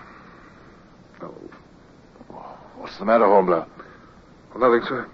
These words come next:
Speaker 1: Just that I'm ashamed of myself.
Speaker 2: For what?
Speaker 1: Forgetting to post a guard over the water well.
Speaker 2: Oh, that's the only thing you did forget.
Speaker 1: Yes, I should have remembered.
Speaker 2: Should have?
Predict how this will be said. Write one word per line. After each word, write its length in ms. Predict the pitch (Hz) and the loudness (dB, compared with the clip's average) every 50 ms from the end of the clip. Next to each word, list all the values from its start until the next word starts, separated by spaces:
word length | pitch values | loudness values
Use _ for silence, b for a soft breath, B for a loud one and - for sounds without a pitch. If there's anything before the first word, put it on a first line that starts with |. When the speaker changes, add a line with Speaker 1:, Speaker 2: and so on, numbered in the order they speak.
| - - - - - - _ - - - - - | -20 -20 -20 -20 -20 -20 _ -20 -20 -20 -20 -2
Speaker 1:
Just 180 | - 131 127 - | -2 -2 -2 0
that 120 | 123 123 | 0 0
I'm 100 | 117 113 | 2 2
ashamed 400 | 107 - - - 135 117 101 92 | 0 -2 0 0 2 2 2 -2
of 80 | 95 - | -4 -2
myself. 360 | 98 92 90 - 92 85 - - - - | -2 -2 -2 -2 -4 -4 -4 -8 -6 0
Speaker 2:
For 100 | - 117 | 2 2
what? 400 | 92 82 80 92 - - - - - - - - - - - - - - - - - | 2 2 -2 -2 0 0 -2 -4 -4 -12 -14 -14 -16 -20 -20 -20 -18 -16 -16 -12 -8
Speaker 1:
Forgetting 340 | - 92 120 135 147 151 147 | -6 -2 0 2 2 2 2
to 60 | 143 | 0
post 340 | - - 156 156 160 156 - | 2 4 4 4 2 2 -2
a 60 | 139 | -4
guard 400 | 113 - 143 156 143 110 101 95 | 2 4 6 6 6 6 6 6
over 220 | 101 107 107 113 | 4 4 4 4
the 60 | 113 113 | 2 2
water 340 | 110 131 135 127 - 95 | 0 0 0 2 0 2
well. 240 | 90 90 87 82 78 - - - - | 4 4 4 2 2 -2 -8 -6 -2
Speaker 2:
Oh, 160 | 123 104 104 | -2 -2 -2
that's 160 | 110 104 - | -2 -4 -2
the 120 | - 104 110 | 0 2 4
only 180 | 110 110 104 | 4 2 2
thing 160 | 92 110 110 | 2 0 2
you 160 | 104 101 98 90 | 2 2 0 2
did 180 | 82 101 101 | 0 -2 -2
forget. 380 | - - - - - 82 90 - | -2 -6 -8 -8 -8 -8 -8 -8
Speaker 1:
Yes, 100 | - - - | -6 -4 -4
I 60 | 98 | -4
should 180 | - - 127 - | -2 -2 -2 -2
have 100 | - 98 | 0 0
remembered. 360 | 104 104 107 101 90 - - - - | 2 2 2 0 0 0 -2 2 4
Speaker 2:
Should 140 | 285 320 233 | 4 4 4
have? 220 | 202 147 113 95 | 4 2 2 -2